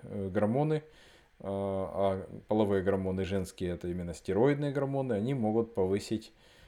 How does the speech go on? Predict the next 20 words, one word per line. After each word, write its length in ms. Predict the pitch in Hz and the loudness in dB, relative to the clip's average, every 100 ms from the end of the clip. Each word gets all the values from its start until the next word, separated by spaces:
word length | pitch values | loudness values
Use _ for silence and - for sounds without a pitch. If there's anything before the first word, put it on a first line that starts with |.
| - - | -20 -10
э, 960 | 98 98 95 95 95 95 92 92 92 90 | -4 -2 0 0 0 0 -2 -2 -6 -6
шанс 480 | - 110 110 - 101 92 | 0 2 2 -4 -8 -2
прогрессирования 760 | 113 113 113 - 104 92 87 85 | 0 2 0 2 2 2 0 -2
заболевания 640 | 92 90 98 110 110 104 | -2 0 2 4 4 0
печени. 520 | - 80 - 80 76 - - - - - - - | -2 -6 -6 -10 -12 -14 -20 -20 -20 -20 -16 -4
Ну 180 | 170 135 | 0 2
и 100 | 113 | 4
здесь 240 | 139 156 | 4 2
хотел 300 | 120 127 127 | 2 2 4
бы 120 | 113 | 4
отметить, 440 | 110 123 127 123 107 | 2 0 -2 -2 -4
что 180 | - 110 | -2 -2
несмотря 520 | 113 131 120 127 110 | -2 0 2 4 4
на 120 | 101 | 2
то, 160 | 113 98 | 0 -2
что 180 | - 101 | -2 -2
есть 300 | 104 92 104 | -2 -2 -4
негативные 560 | 98 95 156 170 156 | -2 0 2 2 2
такие 300 | 151 147 147 | -2 -4 -6
стороны, 560 | - - 135 127 120 | -4 0 2 4 2